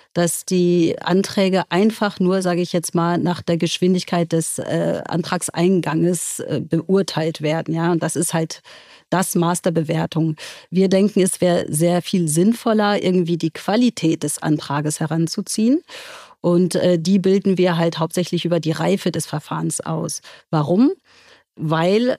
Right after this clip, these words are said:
die Reife des Verfahrens sagt ja etwas darüber aus, wie, mit welcher Wahrscheinlichkeit dieses Projekt dann wirklich realisiert werden kann. Und deswegen, äh, möchten wir die Reife der Anträge bewerten.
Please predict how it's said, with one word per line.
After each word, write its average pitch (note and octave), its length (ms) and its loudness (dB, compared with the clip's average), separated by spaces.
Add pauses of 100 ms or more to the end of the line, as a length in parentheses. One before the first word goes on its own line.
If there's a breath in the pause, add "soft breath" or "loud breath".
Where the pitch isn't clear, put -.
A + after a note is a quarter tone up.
die F3 200 0
Reife A#3 500 0
des C4 160 -4
Verfahrens A#3+ 640 -2
sagt G3+ 260 -2
ja G#3 80 2
etwas - 340 -4
darüber F#3+ 460 0
aus, F3+ 260 -2
wie, F3 600 -2
mit E3+ 220 0
welcher G3 260 0
Wahrscheinlichkeit G#3+ 1120 0
dieses E3+ 280 0
Projekt - 600 -2
dann F#3 180 0
wirklich F3 400 -4
realisiert F3 540 0
werden D3+ 340 -4
kann. E3 380 -8 (440 loud breath)
Und D#3+ 160 -2
deswegen, G3 680 4
äh, F3+ 320 2
möchten F#3 400 0
wir F3+ 100 4
die E3 100 -2
Reife F#3 460 0
der F3+ 320 -2
Anträge E3+ 540 0
bewerten. D3+ 640 -4